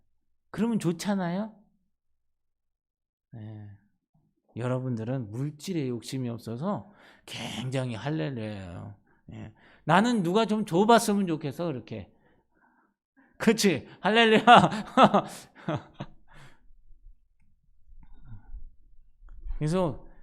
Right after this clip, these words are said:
이, 예, 좀 과한 얘기지만 제가 이 전병 사러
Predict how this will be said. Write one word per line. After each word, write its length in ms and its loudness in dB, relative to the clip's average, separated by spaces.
이, 380 -2
예, 480 -10
좀 320 -6
과한 420 2
얘기지만 640 -4
제가 400 -2
이 280 -10
전병 460 -4
사러 440 -4